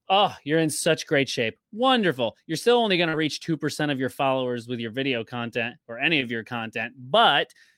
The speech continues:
you have it there. If you've got a hundred thousand people, you're gonna be reaching people and you have the opportunity to share and get some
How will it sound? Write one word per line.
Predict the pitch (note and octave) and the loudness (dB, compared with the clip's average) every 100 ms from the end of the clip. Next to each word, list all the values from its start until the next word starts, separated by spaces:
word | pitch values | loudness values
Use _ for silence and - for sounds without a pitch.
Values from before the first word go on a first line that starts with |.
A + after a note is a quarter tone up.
| _ | _
you | C#3+ | -8
have | C#3 G3+ D3 | 0 0 0
it | - | -4
there. | A2+ | -4
If | G#2 | -4
you've | C#3 | -4
got | E3 | -2
a | C3+ | -2
hundred | E3+ F#3 E3+ | -6 -10 -4
thousand | D3+ D3+ C#3+ | -4 -4 -6
people, | D#3+ E3 D3+ | -8 -8 -6
you're | C3+ | -4
gonna | C#3 | -6
be | B2 | -6
reaching | A#2+ C3 C3+ | -8 -6 -6
people | A#2 B2 B2 | -8 -6 -6
and | A#2+ | -6
you | A2+ | -6
have | A2+ | -6
the | B2 | -6
opportunity | D#3 D#3 B2 F3 D#3 C3 B2 | -6 -10 -8 -4 -4 -2 -4
to | - | -4
share | - C#3 A#2+ A2+ A2+ - _ - | -6 0 2 2 -2 -12 _ -8
and | A#2 | -2
get | A#2+ - | -2 -2
some | B2+ A#2 A#2 | -2 -2 -4